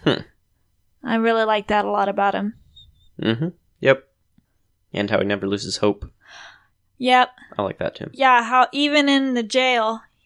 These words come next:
Speaker 2: uh, he doesn't just fall apart and lay down and die,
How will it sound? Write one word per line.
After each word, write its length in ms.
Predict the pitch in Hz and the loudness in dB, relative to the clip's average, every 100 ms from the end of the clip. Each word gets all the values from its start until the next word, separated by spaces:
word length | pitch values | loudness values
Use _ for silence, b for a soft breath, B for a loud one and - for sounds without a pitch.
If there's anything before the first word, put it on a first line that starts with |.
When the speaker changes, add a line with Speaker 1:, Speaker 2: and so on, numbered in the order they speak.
| - | -4
Speaker 2:
uh, 260 | 240 233 226 | 0 2 0
he 220 | 233 262 | -2 0
doesn't 680 | 254 254 240 247 226 - - B B B B - | 4 4 4 0 -2 -6 -10 B B B B 0
just 260 | 247 233 | 0 0
fall 280 | - 254 240 | 4 6 6
apart 540 | 233 - 240 240 233 - | 2 2 4 4 4 0
and 580 | 233 226 220 214 226 - | -4 -2 -4 -6 -8 -12
lay 260 | 233 240 233 | -4 0 0
down 200 | 226 226 | 2 0
and 160 | 220 | 0
die, 440 | 214 226 220 214 | 2 4 4 0